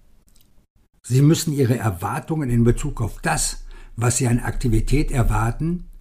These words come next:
neu definieren. Mehr Aktivität ist immer die richtige Strategie, wenn die Aktivität zu gering ist, um Ihre Ziele zu erreichen, insbesondere wenn Ihre Mitarbeiter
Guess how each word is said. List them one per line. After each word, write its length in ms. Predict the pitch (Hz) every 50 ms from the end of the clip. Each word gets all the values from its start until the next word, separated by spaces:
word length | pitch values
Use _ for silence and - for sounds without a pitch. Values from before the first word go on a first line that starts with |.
| - - - - - -
neu 300 | 110 98 107 104 104 98
definieren. 840 | 98 95 - - 120 113 123 160 185 196 196 180 131 95 73 - - - - - - - _ - - _ _ _ _ _ - _ _ _ _ _ _ _ _ _ - - - - -
Mehr 440 | - 123 131 139 147 143 - - -
Aktivität 1080 | 123 123 - - - 139 123 98 104 95 90 - - - 131 147 180 190 202 196 - - - - - _ - - -
ist 180 | - 123 - -
immer 200 | - 160 160 147
die 80 | 123 120
richtige 340 | 113 131 123 - - 131
Strategie, 720 | 120 - - 120 123 120 - 123 107 101 120 123 139 175 170
wenn 140 | - 165 165
die 120 | 165 165
Aktivität 640 | - 127 120 - 170 156 156 - - - - - -
zu 100 | - 170
gering 300 | 170 175 175 185 180 170
ist, 400 | 120 92 - - - - - - - - - - - - - - - - -
um 180 | - 101 101 90
Ihre 280 | 90 110 98 90 -
Ziele 400 | - - - 120 127 143 147 147 143
zu 140 | - 147
erreichen, 640 | 143 131 117 123 123 127 117 - 113 120 120 120 120 - - - _ _ _ _ _ - - _ _ _ _ _ _ _ _ -
insbesondere 1080 | - 127 117 110 - - 117 101 87 104 131 147 170 175 156 143 135 135 131 127 123 - - - - - - - - -
wenn 180 | - 131 123 123
Ihre 260 | 120 117 107 101 95
Mitarbeiter 920 | 92 98 113 120 - 120 110 101 107 107 107 104 - 117 110 107 104 -